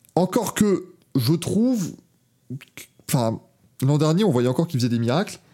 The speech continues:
Là, je trouve que même lui commence à être un peu en dedans, dans le sens où il, pas, pas qu'il se, pas qu'il devient au-, aussi médiocre que sa machine, c'est pas ce que je veux dire, mais il,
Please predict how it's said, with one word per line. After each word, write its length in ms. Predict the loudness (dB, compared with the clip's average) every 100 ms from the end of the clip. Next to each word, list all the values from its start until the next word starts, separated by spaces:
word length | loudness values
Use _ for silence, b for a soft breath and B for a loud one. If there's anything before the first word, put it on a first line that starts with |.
| b b b _ _ _ _ _ _
Là, 260 | -2 2 2
je 120 | 2
trouve 220 | 2 -2
que 100 | 0
même 220 | 0 2 0
lui 120 | 0
commence 320 | 0 0 0
à 40 |
être 100 | 0
un 60 | 0
peu 120 | -2
en 100 | 0
dedans, 260 | 0 0 0
dans 80 | -2
le 60 |
sens 300 | -4 -6 -4
où 80 | -4
il, 480 | -2 -2 -4 -4 -8 -8
pas, 80 |
pas 200 | -6 -2
qu'il 200 | -2 -2
se, 380 | -2 0 0 0 -4 B B B B _
pas 100 | -4
qu'il 200 | -2 -2
devient 220 | 0 0 2
au-, 260 | 2 2 0
aussi 300 | 0 0 2
médiocre 400 | 2 0 -2 -2
que 100 | 0
sa 140 | 0
machine, 360 | 0 0 0 0
c'est 100 | 0
pas 100 | -2
ce 60 |
que 100 | 0
je 40 | 0
veux 80 |
dire, 180 | 0 0
mais 100 | 2
il, 200 | 0 0